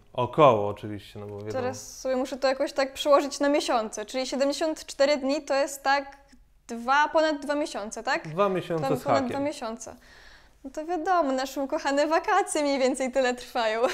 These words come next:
Speaker 1: Które
Speaker 2: Jeżeli
Speaker 1: już
Speaker 2: jest
Speaker 1: minęły.
Speaker 2: Tak, które już minęły. Ale jeżeli jesteś studentem i czekasz na wakacje, to wiedz, że będziesz miał je trochę dłuższe. Cykl miesiączkowy. Wzorcowo trwający dwadzieścia osiem dni cykl, umożliwiający dojrzewanie komórki jajowej,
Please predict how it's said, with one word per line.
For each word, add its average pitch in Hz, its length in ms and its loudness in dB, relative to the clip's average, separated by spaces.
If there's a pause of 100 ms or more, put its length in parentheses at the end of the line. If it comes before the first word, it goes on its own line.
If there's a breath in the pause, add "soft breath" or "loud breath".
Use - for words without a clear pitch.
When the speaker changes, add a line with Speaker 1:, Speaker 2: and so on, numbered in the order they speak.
(680 loud breath)
Speaker 1:
Które - 160 -2
Speaker 2:
Jeżeli 277 120 6
Speaker 1:
już 302 100 6
Speaker 2:
jest 139 100 0
Speaker 1:
minęły. 107 220 -2 (240)
Speaker 2:
Tak, - 180 -10
które 269 180 0
już 254 120 -4
minęły. 233 300 -4
Ale 262 140 2
jeżeli 285 260 4
jesteś 294 240 -2
studentem 294 580 2
i 269 40 2
czekasz 302 260 0
na 277 80 0
wakacje, 294 360 -8
to 262 120 -6
wiedz, 269 220 0
że 262 100 -2
będziesz 269 240 -2
miał 262 80 0
je 247 160 2
trochę 254 260 -4
dłuższe. 247 440 -6 (640 soft breath)
Cykl 370 340 2
miesiączkowy. 294 720 -2 (840 soft breath)
Wzorcowo 262 520 2
trwający 285 580 0
dwadzieścia 262 600 0
osiem 311 440 2
dni 247 260 0
cykl, 254 440 -2 (360 soft breath)
umożliwiający 277 880 2
dojrzewanie 269 580 2
komórki 277 460 0
jajowej, 302 560 2